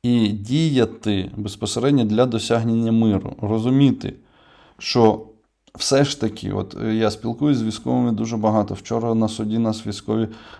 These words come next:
приїхали, на нас натравили військових. Ми з ними з-, дуже файно поспілкувалися, знайшли спільну мову і дійшли до висновку, що треба в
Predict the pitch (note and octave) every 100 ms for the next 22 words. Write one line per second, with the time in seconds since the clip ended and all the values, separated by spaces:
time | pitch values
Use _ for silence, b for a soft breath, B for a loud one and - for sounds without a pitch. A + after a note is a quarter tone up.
0 | B - A2+ G#2+ A2+ A2 G#2+ G#2 G#2+ G#2+
1 | A2+ G#2+ G#2+ G2+ A2 G#2+ A2 G#2 G#2 -
2 | G#2 G2+ G2+ G#2+ G#2+ G2+ G#2 G#2 G2+ G#2+
3 | A2+ G#2+ G#2+ A2+ G#2+ G2+ - G#2 G2+ A#2
4 | A2+ G#2 G#2 A2 - A#2 A2 A2 B2+ A#2+
5 | A#2+ G#2+ A2 G#2+ A#2+ A#2 A2+ B2 A#2+ G#2+
6 | - - - A2+ A2+ - B B _